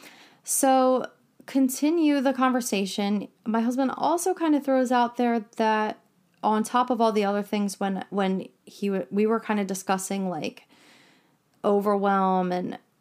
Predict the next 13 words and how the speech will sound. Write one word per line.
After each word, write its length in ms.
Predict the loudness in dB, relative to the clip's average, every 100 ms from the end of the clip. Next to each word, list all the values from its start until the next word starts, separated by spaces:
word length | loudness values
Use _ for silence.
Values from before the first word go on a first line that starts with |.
| _
and 220 | -2 0 2
my 180 | 0 -2
struggles 420 | -2 -2 -2 -2
that 120 | 0
I 100 | 0
have, 400 | 2 2 0 -2
it 140 | -2 -2
was 120 | 0
also 320 | -2 0 -2
brought 280 | 0 0 2
up 160 | -2 -4
that 160 | -2
I, 200 | -2 -4